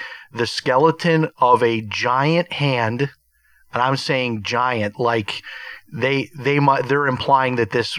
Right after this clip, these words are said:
was from a Bigfoot. This, it's an actual, uh, archaeological find. It's the bones of a giant hand, and it says on the placard that it has markers in it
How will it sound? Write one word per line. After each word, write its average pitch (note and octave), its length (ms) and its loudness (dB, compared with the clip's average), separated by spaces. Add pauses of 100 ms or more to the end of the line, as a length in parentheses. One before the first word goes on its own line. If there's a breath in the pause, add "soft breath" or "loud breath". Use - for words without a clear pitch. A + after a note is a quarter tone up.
was A#2 220 2
from A#2+ 220 4
a A2 60 4
Bigfoot. A2 500 -2 (160)
This, A2 400 -2 (480 loud breath)
it's A#2+ 260 -4
an A#2 220 -4
actual, C3 840 0 (400 soft breath)
uh, A2 380 0
archaeological B2+ 800 0
find. A2+ 600 0
It's A#2 260 -6
the A#2+ 120 0
bones C3 580 2
of B2+ 180 -2
a A2+ 60 2
giant A#2+ 480 0
hand, A2+ 480 -2 (400 loud breath)
and A#2+ 180 2
it A2+ 140 -2
says C#3+ 320 0
on C3 160 2
the A2+ 60 0
placard A2+ 680 -2 (240 loud breath)
that A#2+ 320 0
it A#2+ 140 -2
has C3 520 0 (280 loud breath)
markers C3+ 920 0 (440 soft breath)
in C#3+ 160 2
it C3+ 200 0